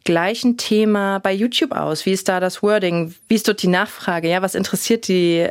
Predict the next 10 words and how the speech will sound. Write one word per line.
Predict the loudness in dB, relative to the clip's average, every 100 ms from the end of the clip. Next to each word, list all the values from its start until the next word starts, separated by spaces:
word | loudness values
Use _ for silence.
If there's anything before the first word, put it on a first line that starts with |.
| -2
ähm, | -2 -2 -2 -4 -10 -18 -2
Menschen | 0 0 0 0
auf | 0 0
der | 0
Plattform | 0 -6 -4 -2 0
zu | 0
genau | 0 2 2
dem | 2
gleichen | 2 0 0 -2
Thema? | 0 2 2 0